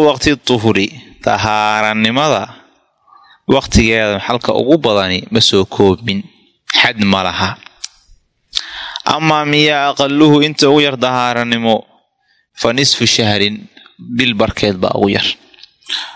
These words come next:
Horta da-, markuu ku leeyahay, a-, a-, duhur uu ku leeyahay, duhur hadda uu rabo, duhur kasta maahee, waa ad-duhru alladii bayna alxaydatayni. Waa daahirnimada u dhexeeya labo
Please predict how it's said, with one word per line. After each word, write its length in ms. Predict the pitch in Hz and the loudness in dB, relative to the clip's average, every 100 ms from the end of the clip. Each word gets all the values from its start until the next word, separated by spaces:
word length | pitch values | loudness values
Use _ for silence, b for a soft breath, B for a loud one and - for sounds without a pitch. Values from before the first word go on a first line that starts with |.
| B B B B B B B B B | B B B B B B B B B
Horta 240 | - 135 135 | -4 0 0
da-, 300 | 113 123 117 - | 0 -4 -4 -4
markuu 280 | 147 131 110 | -4 -2 2
ku 80 | |
leeyahay, 340 | 131 135 107 104 | 4 4 0 -2
a-, 220 | 107 - - | -4 -4 -4
a-, 100 | 110 | -4
duhur 340 | - 147 120 | -2 0 4
uu 120 | 120 | 2
ku 120 | 107 113 | 2 0
leeyahay, 320 | 120 98 95 | 2 2 0
duhur 180 | 147 131 | 0 0
hadda 200 | 120 113 | 0 0
uu 120 | 110 | 2
rabo, 200 | 101 98 | 4 2
duhur 200 | 107 135 | 2 0
kasta 280 | - 104 127 | 2 0 0
maahee, 440 | 123 107 107 104 87 _ B B B B B B - | 0 0 0 -2 -4 _ B B B B B B 0
waa 220 | 110 110 95 | 2 2 0
ad-duhru 680 | 113 - - 156 151 156 165 160 - - _ _ _ - _ | -4 -2 2 4 4 6 4 2 -2 -20 _ _ _ -20 _
alladii 680 | 110 107 113 131 143 147 147 | -2 0 0 0 2 4 4
bayna 360 | 127 123 131 123 110 | 4 0 0 0 -2
alxaydatayni. 960 | - - 101 98 95 - 101 95 90 - _ - _ | -4 -2 0 0 2 0 0 -4 -6 -10 _ -20 _
Waa 400 | - 117 117 110 | 2 4 4 0
daahirnimada 880 | 104 113 110 110 107 117 127 143 143 - _ _ _ _ _ _ _ _ _ - | 0 0 0 0 -2 -2 0 2 0 -2 _ _ _ _ _ _ _ _ _ 0
u 120 | 135 | 2
dhexeeya 500 | 143 139 135 127 131 | 2 2 2 2 2
labo 360 | 127 139 170 | 2 2 2